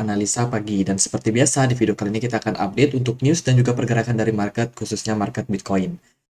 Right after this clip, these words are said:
Teman-teman, hari ini kita berada di tanggal tujuh belas Agustus dua ribu dua puluh tiga. Jadi, Dirgahayu, selamat, eh, merayakan Hari Kemerdekaan Republik Indonesia yang ke tujuh puluh delapan.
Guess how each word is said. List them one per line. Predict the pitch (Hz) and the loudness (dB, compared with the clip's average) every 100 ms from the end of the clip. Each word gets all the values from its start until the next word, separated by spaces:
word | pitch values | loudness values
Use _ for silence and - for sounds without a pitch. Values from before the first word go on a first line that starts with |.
| _ | _
Teman-teman, | 127 139 160 175 | 0 4 6 8
hari | 151 131 | 8 6
ini | |
kita | 143 143 131 | 6 4 4
berada | 113 120 | 4 6
di | 127 | 4
tanggal | 120 104 117 135 156 165 _ | 4 2 4 4 4 -2 _
tujuh | 120 123 | 0 4
belas | 113 123 - | 4 4 0
Agustus | 107 110 131 127 | -4 -2 0 2
dua | 113 104 | 2 2
ribu | 101 113 | 2 2
dua | 107 95 | 2 0
puluh | 101 | -2
tiga. | 98 107 92 | 2 2 2
Jadi, | 98 107 131 135 - - _ - | 2 6 6 6 0 -20 _ 4
Dirgahayu, | 127 123 110 113 143 247 - _ | 6 8 6 8 8 6 0 _
selamat, | - 123 113 123 127 - - _ | -6 -2 0 0 -2 -8 -20 _
eh, | 110 110 107 104 | 0 2 2 2
merayakan | 107 107 104 110 107 110 | 0 2 2 2 0 0
Hari | 123 123 131 127 127 | 0 4 6 6 4
Kemerdekaan | 123 117 110 110 - 117 117 127 127 _ _ - | 0 -2 0 0 2 2 0 -2 -6 _ _ -6
Republik | 120 113 113 113 | -4 -2 0 0
Indonesia | 110 107 113 | 0 0 2
yang | 110 107 107 107 | 2 2 0 -2
ke | 110 104 101 101 101 | 0 2 0 -2 -2
tujuh | 107 | -2
puluh | 113 110 110 | 0 0 0
delapan. | 98 113 180 | 2 2 2